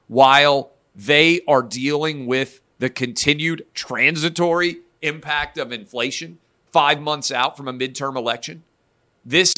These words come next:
is a failure of epic proportions. The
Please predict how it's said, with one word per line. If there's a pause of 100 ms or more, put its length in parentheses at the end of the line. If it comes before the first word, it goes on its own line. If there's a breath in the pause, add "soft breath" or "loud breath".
is
a
failure
of
epic
proportions. (360)
The